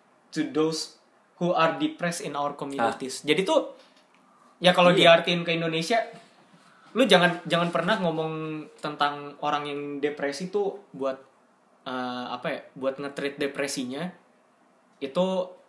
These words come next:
Speaker 1: dengan, dengan pakai, dengan pakai apa, dengan pakai baca kitab suci doang gitu.
Speaker 2: Hmm.
Speaker 1: Terus, eh,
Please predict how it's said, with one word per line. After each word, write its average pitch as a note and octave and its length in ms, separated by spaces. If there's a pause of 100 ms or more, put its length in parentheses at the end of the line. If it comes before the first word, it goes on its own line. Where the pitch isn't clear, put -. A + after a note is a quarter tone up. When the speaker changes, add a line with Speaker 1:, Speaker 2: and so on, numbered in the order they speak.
(220)
Speaker 1:
dengan, C3+ 640 (160)
dengan C3+ 320
pakai, C3 480 (400)
dengan B2+ 320
pakai B2 960 (560)
apa, D#3+ 400
dengan C3 240
pakai C3 320 (320)
baca C3 320
kitab D3 240
suci D#3 240
doang D#3+ 480
gitu. C3+ 160
Speaker 2:
Hmm. A#2+ 160 (1300)
Speaker 1:
Terus, F#3+ 480
eh, D3+ 320